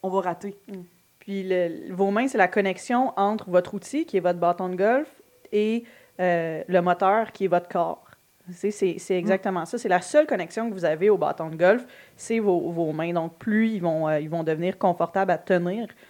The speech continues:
Speaker 2: le bâton de golf, plus vos mains vont devenir, euh, relaxes. Donc, plus ils vont être, euh, ils vont avoir, euh, euh, moins de tension. En fait, moins de tension il va avoir dans les mains. Euh, de manière optimale, on va pouvoir vous faire faire des apprentissages, euh, vraiment plus, euh,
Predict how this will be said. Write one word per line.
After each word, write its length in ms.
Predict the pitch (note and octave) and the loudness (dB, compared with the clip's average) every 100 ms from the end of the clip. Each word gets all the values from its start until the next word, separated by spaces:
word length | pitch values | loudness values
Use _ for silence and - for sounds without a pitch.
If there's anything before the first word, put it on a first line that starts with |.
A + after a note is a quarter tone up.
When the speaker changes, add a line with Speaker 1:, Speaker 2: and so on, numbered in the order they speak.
| _ | _
Speaker 2:
le 120 | E3+ D#3 | -2 2
bâton 360 | E3 D#3+ F3 | 2 2 -4
de 60 | E3 | 2
golf, 300 | F3 G3+ B3 - _ | 4 4 2 -8 _
plus 120 | - | -4
vos 140 | F#3 F3+ | 0 2
mains 160 | F3+ F#3+ | 2 0
vont 100 | F3 | 0
devenir, 420 | E3 E3 E3+ - - _ | -2 -2 -6 -8 -16 _
euh, 360 | E3 D#3 D3 - - - | -4 -2 -4 -8 -12 -10
relaxes. 560 | E3 D#3 D3+ A3+ - | -4 -4 -2 -6 -8
Donc, 160 | E3+ D#3 - - | -12 -12 -16 -8
plus 180 | F#3+ | -6
ils 40 | F3+ | -4
vont 240 | E3 D3+ | -4 -4
être, 220 | D3 - - | -6 -10 -8
euh, 140 | D#3 - | -8 -6
ils 80 | D#3+ | -8
vont 180 | D#3 D3+ | -8 -4
avoir, 360 | D#3 E3 E3+ | 0 2 2
euh, 160 | D#3 D3 - - - _ | -2 -8 -12 -20 -20 _
euh, 140 | A#2 A#2 - - - - - | -6 -6 -10 -14 -16 -16 -6
moins 280 | F3+ F#3 | 2 4
de 60 | G#3+ | 4
tension. 320 | A3 D#3+ G3 | 0 -2 -4
En 40 | F#3+ | -4
fait, 120 | F3 | -4
moins 240 | F3+ G3+ A#3 | 2 4 4
de 60 | |
tension 420 | A3+ F#3+ E3+ G#3+ | 2 -2 0 -2
il 60 | G#3 | 0
va 100 | E3 | 0
avoir 220 | D#3 F3+ | 4 4
dans 120 | F#3 | 4
les 140 | D#3+ D3+ | 2 -2
mains. 180 | E3 G3+ - - - - | -4 -4 -8 -20 -20 -10
Euh, 340 | E3 D#3 D3+ D#3 - - - | -6 -4 -4 -8 -12 -20 -20
de 380 | - _ - F3 | -20 _ -12 -4
manière 260 | F3 F3+ F3+ | 0 0 0
optimale, 400 | F3 - F#3+ A3 | -2 0 2 2
on 60 | |
va 100 | D#3+ | 0
pouvoir 220 | D#3 E3+ | 0 0
vous 60 | F3 | 0
faire 180 | F3 E3 | -2 -2
faire 140 | G#3 | 0
des 140 | G3+ F3+ | 0 -2
apprentissages, 920 | - E3 D#3 - F#3+ G3+ G#3+ G3 - _ _ | -2 -8 -6 0 4 4 2 -2 -10 _ _
euh, 260 | E3 D#3 D#3 | -8 -6 -6
vraiment 360 | F3 E3+ F3+ G3+ | -4 -2 0 -2
plus, 460 | - F#3+ F#3 F#3+ | -4 -6 -2 2
euh, 400 | F3 D#3+ D#3 D#3 | 2 2 0 -4